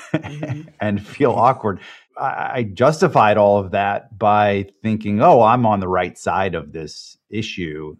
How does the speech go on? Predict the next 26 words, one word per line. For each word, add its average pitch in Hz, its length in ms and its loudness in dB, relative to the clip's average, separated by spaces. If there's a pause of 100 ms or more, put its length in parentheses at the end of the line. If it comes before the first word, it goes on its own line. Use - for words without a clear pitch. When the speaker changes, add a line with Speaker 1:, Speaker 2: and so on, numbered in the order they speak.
Speaker 1:
and 85 140 -10
this 95 100 -10
person's 80 420 -12
not." 85 480 -4 (380)
And 92 160 -8
so, 85 480 -4 (200)
uh, 85 360 -8 (100)
I, 87 320 -10
I 90 140 -10
can 82 460 -10 (420)
make 90 220 -10
them 87 140 -8
squirm 92 640 -6
or 73 240 -6
sort 85 220 -10
of, 71 80 -14
like, 73 200 -12
question 92 400 -10
them 85 200 -8
or 92 40 -6
make 113 200 -4
them 90 160 -6
look 85 180 -10
silly 82 500 -8
or 78 120 -10
something. 78 560 -12